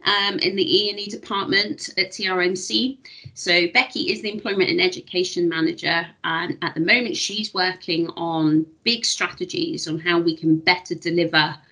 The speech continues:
our service to our Royal Marines and our veterans. Um, then you have myself, Kirsty, the Employment and Education Advisor.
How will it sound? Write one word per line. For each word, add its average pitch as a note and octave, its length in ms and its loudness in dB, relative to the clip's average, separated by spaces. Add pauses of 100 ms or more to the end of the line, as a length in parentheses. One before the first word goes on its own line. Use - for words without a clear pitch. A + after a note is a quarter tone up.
(360)
our D#3+ 160 0
service - 840 -4
to E3+ 180 -2
our D#3 200 0
Royal D3+ 180 -2
Marines C#3+ 520 -2 (100)
and C#3+ 120 -2
our D3 140 -4
veterans. D3+ 720 -2 (580)
Um, F3+ 420 6
then F#3 160 6
you F#3 80 -2
have F#3 180 -2
myself, G#3 680 0
Kirsty, A#3 500 -2
the F#3+ 80 -2
Employment F#3 540 0
and F3 200 4
Education F3+ 560 -2
Advisor. E3+ 720 -4